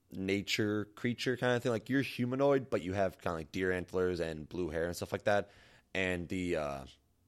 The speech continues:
there's this fairy character that joins you who's kinda like the Navi of the game. Like, it tells you various things, but not as annoying. She's actually a little more sassy.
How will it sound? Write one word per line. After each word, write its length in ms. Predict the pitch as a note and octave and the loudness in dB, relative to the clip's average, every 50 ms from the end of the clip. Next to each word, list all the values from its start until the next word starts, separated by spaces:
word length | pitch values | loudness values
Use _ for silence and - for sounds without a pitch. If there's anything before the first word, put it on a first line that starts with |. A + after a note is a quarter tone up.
| _ - | _ -2
there's 160 | G2+ G2 D#2+ | -2 -2 0
this 120 | F2 - | -2 -2
fairy 260 | - F#2 F2+ G2 G2 | 0 2 4 4 4
character 460 | F#2 - G#2 G2+ G2+ F#2+ - G#2 G#2 G2 | 4 4 4 4 4 4 2 0 2 2
that 220 | E2+ E2 D2+ - | 2 0 0 -2
joins 320 | - D#2+ D#2+ E2 F2 - | -2 -4 -2 -2 -2 -2
you 240 | F#2 F#2+ G2+ G#2 - - - - - - _ _ _ _ | 0 0 0 0 -2 -6 -12 -20 -20 -20 _ _ _ _
who's 140 | - C3+ A#2+ | -2 0 2
kinda 160 | - C3+ C3 | 4 6 6
like 160 | C3 B2+ - | 6 4 4
the 80 | - G2 | 2 2
Navi 320 | F2+ F2 F2+ F2+ F#2 A2 | 2 4 2 2 2 2
of 80 | A2 G#2 | 0 0
the 60 | A2+ | 0
game. 400 | F#2+ A#2+ A#2 A#2 A#2+ A#2+ A2 G#2+ - - - - D#2 | 0 2 2 2 2 0 -4 -6 -10 -18 -16 -10 -6
Like, 260 | D#2+ D#2 D#2 D2 C#2+ - _ _ _ | -6 -6 -6 -8 -12 -16 _ _ _
it 260 | - - D2+ - _ - | -12 -10 -10 -10 _ -2
tells 260 | - E2+ E2 E2+ E2+ | 2 2 2 2 2
you 60 | F2+ | 4
various 220 | F#2+ G2 G2+ G2 - | 4 4 4 4 2
things, 180 | A2 A2 G#2+ F#2+ | 2 0 0 0
but 100 | F#2 F2 | 0 2
not 200 | F2+ F#2 F#2 F#2+ | 2 4 4 4
as 60 | F2 | 2
annoying. 560 | E2 D#2 D2+ D#2 D#2+ E2 F2+ F#2+ G2 G2 F#2+ G2+ | 0 -4 -4 -4 -2 -2 -2 -2 -4 -6 -8 -8
She's 200 | - - - - F#2 | -8 -8 -4 0 2
actually 240 | F2+ G2+ - - G2 | 2 2 2 2 0
a 20 | |
little 100 | G2+ G2+ | 0 0
more 100 | F#2 F2 | -2 -2
sassy. 540 | - - E2 E2 E2+ - - B2 B2 A#2+ | -2 0 2 2 2 2 2 2 2 0